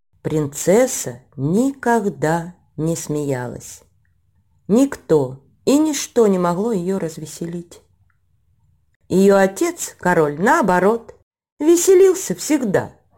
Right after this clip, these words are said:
Придворный шут ещё только открывал рот, а его величество, восседая на троне, уже покатывался от хохота. Уловить соль хорошей истории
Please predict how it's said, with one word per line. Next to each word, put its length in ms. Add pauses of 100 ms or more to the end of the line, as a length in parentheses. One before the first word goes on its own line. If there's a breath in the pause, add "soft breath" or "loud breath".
(680)
Придворный 840
шут 560
ещё 400
только 440
открывал 600
рот, 420 (540)
а 160
его 280
величество, 840
восседая 580
на 160
троне, 540 (340)
уже 300
покатывался 880
от 100
хохота. 640 (1300)
Уловить 500
соль 600
хорошей 640
истории 800